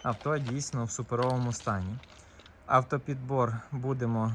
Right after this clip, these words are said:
також раді бачити. Хто захоче, приїздіть. Я думаю, що таким автомобілем ваші клієнти обов'язково будуть задоволені. Ну і ви не дарма прокатаєтесь, приїхавши на огляд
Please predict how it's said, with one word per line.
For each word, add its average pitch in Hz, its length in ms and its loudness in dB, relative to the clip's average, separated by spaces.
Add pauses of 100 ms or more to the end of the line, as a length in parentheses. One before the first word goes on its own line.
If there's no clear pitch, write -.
(120)
також 120 380 -4
раді 113 320 0
бачити. 113 580 0 (220)
Хто 120 260 -2
захоче, 131 520 -2
приїздіть. 117 760 -4 (840)
Я 120 120 2
думаю, 131 400 2
що 120 420 0 (220)
таким 143 380 -2
автомобілем 139 680 0
ваші 120 280 0
клієнти 120 480 -2
обов'язково 113 540 -2
будуть 117 280 -4
задоволені. 107 640 -2
Ну 131 200 0
і 139 80 0
ви 131 260 0 (100)
не 117 180 0
дарма 113 420 0
прокатаєтесь, 107 840 -4 (1800)
приїхавши 131 600 2
на 117 180 4
огляд 131 360 2